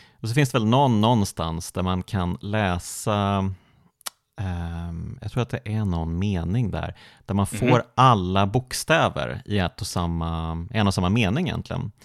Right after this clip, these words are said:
Speaker 2: Och det här är
Speaker 1: Ehm.
Speaker 2: någonting som alla vi som satt med Windows nittiofem och laddade hem coola fonts på nittiotalet. Vi vet exakt vad det här är för mening.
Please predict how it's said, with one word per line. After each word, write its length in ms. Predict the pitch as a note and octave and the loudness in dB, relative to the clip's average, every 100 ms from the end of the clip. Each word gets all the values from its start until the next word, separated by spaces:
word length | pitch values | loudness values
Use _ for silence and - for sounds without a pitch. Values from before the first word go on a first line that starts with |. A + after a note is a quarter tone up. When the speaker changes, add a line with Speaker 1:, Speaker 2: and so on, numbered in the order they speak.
| - - | -20 -20
Speaker 2:
Och 340 | - - - | -20 -20 -2
det 60 | A#2 | 2
här 200 | D#3 D3+ | 6 6
är 40 | |
Speaker 1:
Ehm. 60 | C#3+ | 6
Speaker 2:
någonting 340 | B2 A2 G2+ | 4 2 -2
som 280 | - G2+ G#2 - | -2 -2 -2 0
alla 380 | D3 D3 E3 F#3 | 2 2 2 2
vi 300 | F#2+ C#2+ G2+ _ _ _ | 0 -8 -12 _ _ _
som 220 | - G#2+ | -8 -4
satt 320 | - A2 G2+ | -2 -2 -2
med 120 | A#2 G#2+ | -2 0
Windows 380 | G#2+ G2+ G#2+ - | 0 -2 -4 -2
nittiofem 680 | A#2+ - B2 G3+ A#2 F2+ A#2+ | -2 -2 -6 -2 -4 -4 -6
och 100 | C3 | -2
laddade 320 | A#2+ A#2 A#2 | 0 0 0
hem 240 | G#2 G2 G2 | -2 -4 -4
coola 500 | - C#3+ G#2 F#2+ G2+ | -4 -2 -2 -4 -6
fonts 680 | - E2+ - - - - - | -4 -4 -6 -8 -6 -6 -8
på 100 | - | -6
nittiotalet. 720 | G2+ A2+ A2+ C#3+ G#2 - - - - - - _ _ _ _ _ - - - - | -4 -4 -4 -2 -4 -8 -14 -18 -20 -20 -20 _ _ _ _ _ -20 -18 -18 -8
Vi 220 | A2 C3 | 2 4
vet 220 | C#3 D3 | 6 4
exakt 400 | D3+ - F3+ - | 2 -2 -4 -2
vad 80 | B2+ | -2
det 40 | G2 | -2
här 80 | |
är 40 | F2 | -4
för 100 | F#2 | -6
mening. 360 | F2+ C#2+ C#2+ | -10 -12 -14